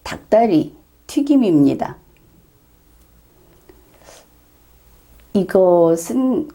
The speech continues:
그 아이스크림 종류일 것 같은데 빙수라고 합시다. 알기 쉽게. 다음 것은 쌀밥 한 공기. 그렇습니다.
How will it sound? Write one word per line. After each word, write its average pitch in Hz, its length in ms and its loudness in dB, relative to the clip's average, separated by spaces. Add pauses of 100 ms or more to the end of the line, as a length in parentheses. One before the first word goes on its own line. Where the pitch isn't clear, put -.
그 180 720 -2 (1600)
아이스크림 - 840 0
종류일 170 880 0
것 214 180 -2
같은데 156 800 -4 (880)
빙수라고 226 600 -2
합시다. 180 560 -8 (580)
알기 151 240 -4
쉽게. 160 720 -2 (880)
다음 160 320 -2
것은 165 760 -4 (480)
쌀밥 247 680 -2
한 220 260 -4
공기. 196 580 -4 (440)
그렇습니다. 147 760 -4